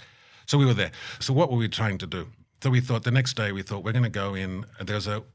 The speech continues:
over that time, Dollar had met this guy from the U N, uh, co-, actually from I O M, who was called Fernando, and he'd been hibernating also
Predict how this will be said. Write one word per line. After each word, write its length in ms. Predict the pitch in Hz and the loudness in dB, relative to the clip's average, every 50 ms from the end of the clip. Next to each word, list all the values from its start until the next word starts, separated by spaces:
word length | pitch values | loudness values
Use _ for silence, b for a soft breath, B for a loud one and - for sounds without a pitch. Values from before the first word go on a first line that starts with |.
| _ _ _ _ _ _ | _ _ _ _ _ _
over 220 | 123 131 147 151 175 | 2 2 4 4 2
that 200 | 151 143 131 123 | 0 0 -2 -2
time, 380 | - 117 110 107 107 98 98 | -4 -2 -2 0 -2 -2 -4
Dollar 360 | 98 - 120 117 120 117 110 | -2 0 0 2 2 2 0
had 140 | 98 110 92 | 0 -2 -4
met 340 | 101 101 101 104 - _ - | -4 -6 -6 -6 -8 _ -10
this 360 | - 98 92 - - - - - 117 | -10 -6 -4 -4 -4 -4 -4 -6 -6
guy 200 | 104 104 101 104 | -6 -4 -4 -4
from 160 | 104 - 104 95 | -4 -6 -8 -6
the 60 | 92 90 92 92 | -6 -6 -6 -6
U 100 | 90 92 | -6 -6
N, 300 | 95 95 90 87 95 - _ _ _ _ _ _ _ | -6 -6 -6 -8 -10 -12 _ _ _ _ _ _ _
uh, 120 | - 87 - | -12 -12 -10
co-, 260 | - - - - 117 - | -12 -16 -10 -10 -4 -2
actually 240 | 117 120 - 135 113 | -2 -2 -2 -4 -6
from 280 | - - 107 104 101 95 | -6 -6 -8 -8 -6 -6
I 180 | - 104 107 107 | -6 -4 -2 -2
O 140 | 101 90 90 | -2 -4 -6
M, 160 | 85 85 90 - b b b b b b b b b b b - | -8 -10 -12 -16 b b b b b b b b b b b 2
who 180 | 120 123 117 | 4 4 4
was 240 | 110 107 110 107 104 | 2 0 -2 -2 -4
called 240 | - - - 113 104 | -4 -4 -6 -6 -4
Fernando, 640 | - 117 101 92 92 98 101 92 87 82 87 - - | -4 -6 -4 -4 -4 -6 -6 -6 -8 -10 -12 -12 -10
and 120 | - 98 85 | -10 -6 -2
he'd 180 | 95 156 143 | -2 -2 0
been 140 | 120 131 113 | 2 0 0
hibernating 580 | 104 - 110 110 110 104 101 98 98 95 95 90 | 0 0 -2 -4 -4 -4 -6 -6 -6 -6 -6 -6
also 400 | 90 98 - - - 98 87 | -6 -4 -4 -4 -6 -6 -8